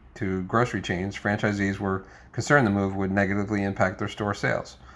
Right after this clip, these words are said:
Dunkin' and franchisees worked together to create revenue split, eh, to everyone's satisfaction. Doesn't that sound familiar? Online print?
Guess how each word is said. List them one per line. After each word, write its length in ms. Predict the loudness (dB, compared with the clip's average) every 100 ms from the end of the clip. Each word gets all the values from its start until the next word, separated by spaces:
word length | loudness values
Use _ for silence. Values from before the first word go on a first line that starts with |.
| -20 -6
Dunkin' 300 | 0 2 4
and 120 | 2 4
franchisees 600 | 4 4 2 2 0 0
worked 200 | -2 0
together 320 | 2 4 2
to 160 | -2 -6
create 400 | -2 0 0 2
revenue 460 | 2 4 2 0
split, 400 | -2 -2 -2 -2 -8 -20 -20 -20 -20 -20 -20 -20 -20 -20 -20 -20 -20 -20 -20 -6
eh, 120 | -4
to 220 | 2 6
everyone's 360 | 6 6 2 2
satisfaction. 760 | 2 2 4 4 4 0 -10 -10 -14 -20 -20 -20 -12
Doesn't 200 | -6 0 2
that 140 | 2
sound 220 | 2 2
familiar? 460 | 0 -6 -6 -8 -12 -16 -20 -8
Online 400 | 0 2 2 2
print? 300 | 2 2 2